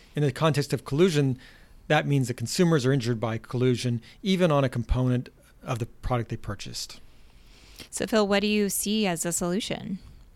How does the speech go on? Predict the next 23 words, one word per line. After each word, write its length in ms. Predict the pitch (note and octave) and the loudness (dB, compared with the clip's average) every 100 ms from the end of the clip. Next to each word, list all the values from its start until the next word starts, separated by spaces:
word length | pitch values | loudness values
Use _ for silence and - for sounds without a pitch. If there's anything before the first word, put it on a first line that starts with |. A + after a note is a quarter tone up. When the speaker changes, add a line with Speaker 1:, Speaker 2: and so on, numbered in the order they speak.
| - - - - _ _ - _ - | -20 -20 -20 -20 _ _ -20 _ -8
Speaker 1:
Well, 240 | D3 C#3 - - - - - - | -6 -6 -12 -20 -20 -20 -20 -16
courts 340 | - F3+ F3+ E3+ | 4 4 6 4
want 100 | D3+ | 4
to 40 | |
see 180 | - D3 | 4 2
more 320 | B2+ C3 C3+ | 2 2 2
than 240 | A#2+ A#2+ | 0 -4
just 380 | A2 B2 A2 - - - - | -4 -6 -6 -12 -18 -20 -16
the 80 | A#2+ | -8
theory. 460 | - A2+ G2 A2+ - - - | -4 -4 -4 -8 -10 -20 -6
They 80 | C#3+ | -2
want 180 | C3+ D#3+ | 0 2
to 40 | |
see 400 | D#3 - C3 B2+ | 0 0 0 0
data 320 | D3 C3+ D3 C#3+ | -2 2 4 4
analysis, 680 | B2 A2 G#2 - B2+ A#2 - | 2 -2 -6 -10 -12 -12 -8
and 260 | C3 C3+ - - - | -6 -8 -12 -20 -16
it 240 | - D3+ - - | -6 -6 -8 -4
is 280 | F#3 G#3+ - | 0 0 0
harder 380 | C#3+ D3+ C#3 | 0 2 2
to 280 | C3 - C3 | 0 -2 -2
analyze 680 | C3 C3 A#2+ A#2+ A#2+ - - - - - - - - - - - | 0 -2 0 0 -2 -4 -6 -12 -18 -20 -20 -20 -20 -20 -20 4
data, 260 | D3 D3 | 6 8